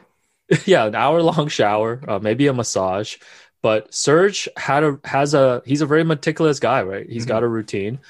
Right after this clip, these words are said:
Speaker 2: Yep.
Speaker 1: And you know what? It works for him.
Speaker 2: Of course, yeah. Also, Serge is worth waiting two hours for, man. He's gonna give you something good.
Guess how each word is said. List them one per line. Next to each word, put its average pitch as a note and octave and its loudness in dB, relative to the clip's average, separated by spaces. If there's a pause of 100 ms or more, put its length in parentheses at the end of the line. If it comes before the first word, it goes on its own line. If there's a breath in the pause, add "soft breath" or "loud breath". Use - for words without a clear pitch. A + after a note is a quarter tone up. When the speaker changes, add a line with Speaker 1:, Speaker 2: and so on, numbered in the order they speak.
(120 loud breath)
Speaker 2:
Yep. F#2 -14
Speaker 1:
And A2 -2
you A#2 0
know C3+ 4
what? C#3+ 2
It B2+ 2
works E3 0
for - -8
him. D#2+ -16 (540)
Speaker 2:
Of G#2 -10
course, F3 -8
yeah. B2+ -8 (1800)
Also, A#3+ -2
Serge F#3 -2
is G#3+ -6
worth B2+ -6
waiting D3+ -2
two E3+ -2
hours D3 -4
for, F2 -14
man. F2+ -14 (480)
He's A2+ -10
gonna F3+ -4
give D3+ -4
you C3 -6
something G#2 -8
good. G#2 -8